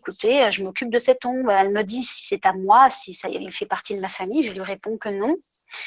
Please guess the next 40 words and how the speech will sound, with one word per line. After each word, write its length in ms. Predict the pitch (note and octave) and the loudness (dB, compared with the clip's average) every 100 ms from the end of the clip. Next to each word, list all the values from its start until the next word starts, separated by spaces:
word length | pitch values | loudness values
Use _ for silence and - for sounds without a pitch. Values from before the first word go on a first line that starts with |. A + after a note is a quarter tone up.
| - - | -10 -2
Et 40 | |
elle 100 | A3 | 0
m'a 120 | A3 G#3+ | 2 4
dit : « 100 | G#4+ | 6
Vous 60 | G4 | 6
savez, 520 | - G3+ G3 A3 - _ _ _ - - - - | 2 0 0 -2 -4 _ _ _ -18 -16 -10 -4
j'ai 140 | A#3 | -4
très 160 | - G4+ | 0 2
bien 80 | B4 | 2
connu 220 | - C4+ C4+ | 0 -2 -2
ce 120 | A#3 | -4
petit 200 | - G#3+ | -4 0
garçon. » 500 | G3+ - - F#2 F2+ _ _ _ _ _ | 0 0 -6 -8 -12 _ _ _ _ _
Alors 200 | - - | -8 -6
là, 80 | A#3 | -4
j'étais 240 | G#3+ - | -6 -8
surprise, 480 | - A3+ - - E3 | -10 -10 -10 -16 -14
hein, 120 | - F#3+ | -16 -14
parce 120 | D#3+ | -14
que 120 | - | -14
franchement, 580 | - - - - B3 A#3+ | -14 -8 -6 0 4 4
moi 220 | G#3 A#3 | 6 2
qui 220 | B3+ - A#3 | 2 0 2
espérais 520 | A3+ - A3+ A3 B3+ | 2 0 0 0 2
avoir 340 | A3+ A3 A3 | 2 4 4
un 120 | A3 | 2
jour 320 | G#3+ A3+ B3 G3 | 2 0 -2 -2
des 140 | F#3+ | -4
renseignements 640 | F#3+ F#3 G#3+ G#3 G#3+ A3+ | -4 -4 -4 -4 -2 -2
sur 180 | - F3+ | -4 -10
cette 240 | - G#3 - | -4 -6 -2
tombe, 220 | B3+ G#3 | -2 -2
mais 100 | G3+ | -4
bon, 160 | F#3+ | -4
en 40 | G3+ | -4
dix-neuf 300 | G3 A3 G#3 | -4 -6 -4
cent 160 | A3 G#3 | -2 -2
onze, 400 | A3 B3 A#3+ G3+ | -2 -2 -4 -2
bon, 140 | F#3 - - - - - - | 0 0 -2 -4 -2 -2 -6
j'avais 320 | - G3+ G#3 | -4 0 0